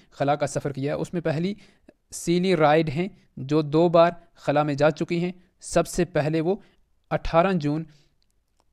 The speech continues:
उन्नीस सौ तिरासी ईस्वी को अमेरिका के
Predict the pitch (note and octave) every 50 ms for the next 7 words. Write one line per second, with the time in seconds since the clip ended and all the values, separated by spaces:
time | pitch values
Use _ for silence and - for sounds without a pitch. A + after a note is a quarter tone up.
0 | _ _ _ _ _ - F3 F#3 G3 F#3 - - D#3+ D#3+ F3 - _ _ _ _
1 | _ _ _ - - D3 D3 D#3 E3 - G#3+ F3+ C#3 D3+ - D3+ D3 - E3+ F3
2 | - D3 C#3+ D3 D3 D#3 - F3 E3 - E3+ G3